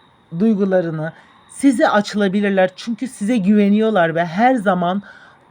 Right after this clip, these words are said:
doğru çözüme sahip olduğunuzu biliyorlar. Ee,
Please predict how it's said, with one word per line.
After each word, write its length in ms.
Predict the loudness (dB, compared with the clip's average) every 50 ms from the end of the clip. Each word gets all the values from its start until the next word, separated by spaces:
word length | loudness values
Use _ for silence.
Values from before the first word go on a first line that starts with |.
| 0
doğru 440 | 2 2 2 2 0 -2 -2 -4 -6
çözüme 560 | -6 -6 -6 -6 -4 -4 -4 -2 -2 -4 -6
sahip 400 | -8 -6 -2 0 2 2 0 0 -2
olduğunuzu 600 | -4 -4 -4 -4 -6 -6 -6 -6 -8 -8 -8 -8
biliyorlar. 480 | -6 -6 -6 -6 -4 -2 -2 -2 -2 -2 -4 -10 -20 -20 -20 _ _ _ _ _ _ _ _ _ -4
Ee, 300 | -2 0 0 0 -2 -4